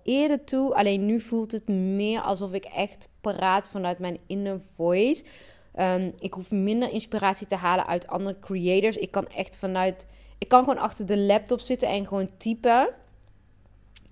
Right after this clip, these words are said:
En het is dan bijna, ik heb wel een strategie, maar tegelijkertijd is het ook heel erg embodiment werk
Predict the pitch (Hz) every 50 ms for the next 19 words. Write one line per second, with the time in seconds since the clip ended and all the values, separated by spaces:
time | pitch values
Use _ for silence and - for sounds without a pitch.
0 | - - - - - - - - 202 208 208 202 202 208 214 202 - - 214 208
1 | 202 202 202 196 190 - - - - - - - - - - 170 147 143 196 190
2 | 214 240 254 254 - - 214 - - 220 254 277 - 311 302 311 302 - - 285
3 | 277 294 277 - - 294 277 262 240 226 233 226 226 220 226 240 247 254 226 247
4 | 226 226 - - - - - - 214 214 196 220 208 - - 220 202 - 214 208
5 | 220 226 - - - 185 196 196 196 190 - - - - - 208 208 190 160 165
6 | 180 170 180 196 226 233 220 233 240 247 240 - 220 226 233 240 262 330 - -
7 | -